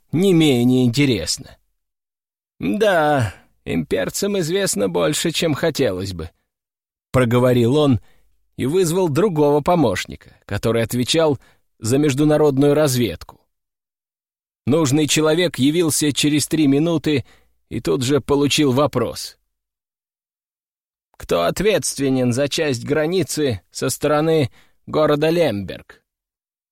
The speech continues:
"Нет, неважно, хоть это мой троюродный родственник. Разжаловать на три звания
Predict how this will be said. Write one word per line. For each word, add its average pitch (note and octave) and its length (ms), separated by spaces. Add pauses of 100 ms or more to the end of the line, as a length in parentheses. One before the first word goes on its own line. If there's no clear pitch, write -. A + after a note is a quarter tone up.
(180)
"Нет, D3 680 (100)
неважно, E3 720
хоть D3 260
это D#3+ 200
мой E3+ 200
троюродный E3 640
родственник. C3+ 800 (600)
Разжаловать D3+ 920
на D#3 140
три F3+ 220
звания C#3+ 800